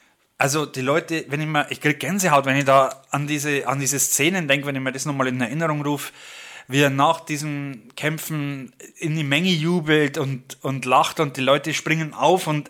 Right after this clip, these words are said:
also das ist Hammer. Wenn du so jemanden hast, ich find, das ist Gold wert. Natürlich geht's in erster Linie um was anderes. Ähm, in erster Linie geht's um Eishockeyspielen.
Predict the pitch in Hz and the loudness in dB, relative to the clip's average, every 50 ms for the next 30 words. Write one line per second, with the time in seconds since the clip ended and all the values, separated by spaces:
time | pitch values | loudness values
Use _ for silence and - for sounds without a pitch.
0 | _ - 139 127 - - 131 123 - - 139 131 - - - - - - - - | _ -4 -4 -2 -2 -6 -6 -6 -4 -4 -4 -6 -8 -8 -12 -20 -20 -20 -20 -20
1 | - - - _ _ _ _ _ _ _ - - - 147 160 170 139 117 110 107 | -20 -20 -20 _ _ _ _ _ _ _ -10 -2 0 2 2 4 4 2 2 2
2 | 123 131 143 151 143 - - 180 185 180 175 170 127 135 143 156 156 - - - | 0 -2 -2 -2 -4 -2 2 2 2 2 2 -2 -2 0 -2 -2 -2 -4 -10 -12
3 | 143 131 - 156 151 147 - _ _ - 135 127 147 135 - - - - 127 139 | -10 -6 -4 -4 -6 -6 -12 _ _ -8 -6 -6 -4 -6 -8 -8 -4 -2 2 2
4 | 170 170 170 - 101 95 95 95 - - - _ - - - - - - _ _ | 2 2 0 -4 -6 -6 -6 -6 -10 -20 -20 _ -20 -20 -20 -20 -20 -20 _ _
5 | - 143 135 139 165 175 185 - - 160 147 - - 135 123 127 131 131 147 160 | -4 -4 -2 2 2 0 0 0 -2 -4 -2 -2 -4 -6 -6 -10 -6 -4 -4 -4
6 | - - 170 160 165 160 151 143 131 120 110 - - 127 135 156 143 117 98 95 | -4 -4 -6 -6 -6 -8 -8 -6 -4 -4 -6 -4 -4 -4 -4 -2 -2 -2 -4 -4
7 | - - - _ _ _ _ _ - - 113 110 113 113 - 127 123 123 135 135 | -6 -10 -12 _ _ _ _ _ -6 -4 -2 -2 -2 -6 -8 -8 -4 -4 -4 -4
8 | - 151 156 156 151 131 123 101 117 110 98 113 135 135 - 117 - - 104 - | -2 -4 -4 -4 -2 -4 -4 -4 -4 -6 -2 -2 -2 -2 -2 -6 -8 -8 -10 -10
9 | - - 107 101 95 95 95 | -10 -10 -10 -10 -10 -10 -14